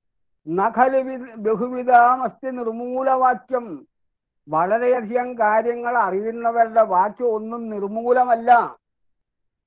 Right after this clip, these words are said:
അതുകൊണ്ട് അവര് പറഞ്ഞതൊക്കെ ചന്ദ്രനും ഭോജനും ഒന്നും പറഞ്ഞതൊന്നും തെറ്റൊന്നുമല്ല. അവര് പറഞ്ഞത് നമ്മൾ സ്വീകരിക്ക-, സ്വീകരിച്ചേ മതിയാവൂ. അപ്പോൾ പിന്നെ എന്താണ് ഈ,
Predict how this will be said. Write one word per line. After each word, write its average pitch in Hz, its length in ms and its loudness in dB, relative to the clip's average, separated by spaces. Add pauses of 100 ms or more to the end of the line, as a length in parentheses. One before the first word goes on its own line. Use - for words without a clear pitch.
(460)
അതുകൊണ്ട് 220 340 -2
അവര് 220 260 2
പറഞ്ഞതൊക്കെ 240 640 -2
ചന്ദ്രനും 226 600 -6
ഭോജനും 226 420 -4
ഒന്നും 233 220 -8
പറഞ്ഞതൊന്നും 240 520 -4
തെറ്റൊന്നുമല്ല. 240 880 -2 (640)
അവര് 208 180 -4
പറഞ്ഞത് 233 280 -2
നമ്മൾ 247 220 -8
സ്വീകരിക്ക-, 226 720 -10
സ്വീകരിച്ചേ 226 540 -6
മതിയാവൂ. 240 680 -2 (1200)
അപ്പോൾ 226 260 2
പിന്നെ 254 300 -6
എന്താണ് 240 480 -2
ഈ, 214 100 -10